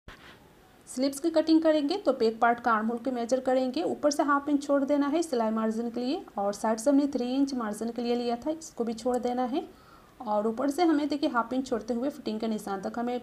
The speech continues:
measure करना है। Seven inch आया है, half inch plus कर लेंगे, जितना भी है उसमें half inch plus कर लेना है। और अब slips length है ten point five inch, एक inch plus करते हुए लेना है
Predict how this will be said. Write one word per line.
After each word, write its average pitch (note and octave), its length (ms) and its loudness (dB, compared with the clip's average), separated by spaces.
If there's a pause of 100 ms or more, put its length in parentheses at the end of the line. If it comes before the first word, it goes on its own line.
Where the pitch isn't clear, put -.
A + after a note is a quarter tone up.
measure G#3 300 -4
करना A#3 260 -4
है। D4 160 -2
Seven C4+ 400 2
inch D4 180 4
आया C4+ 160 4
है, C#4+ 160 2
half A3+ 240 0
inch A3+ 140 -4
plus G#3 280 -4
कर A#3 180 -2
लेंगे, A#3+ 360 -4 (260)
जितना A3 300 0
भी D4 140 2
है D4+ 140 4
उसमें C#4+ 240 0
half G#3+ 240 -2
inch A3 120 -2
plus G#3 280 2
कर A#3+ 160 -2
लेना A#3+ 280 -2
है। C4+ 220 0
और G#3 260 -2
अब G#3 200 2
slips C#4 400 -4
length C#4+ 300 0
है D#4+ 100 4
ten A3+ 280 0
point A3 240 -2
five G3 320 0
inch, C4+ 160 0
एक G#3+ 260 -6
inch G#3 120 -8
plus A#3+ 260 -2
करते B3+ 280 -2
हुए B3 140 0
लेना B3 240 0
है C#4+ 220 0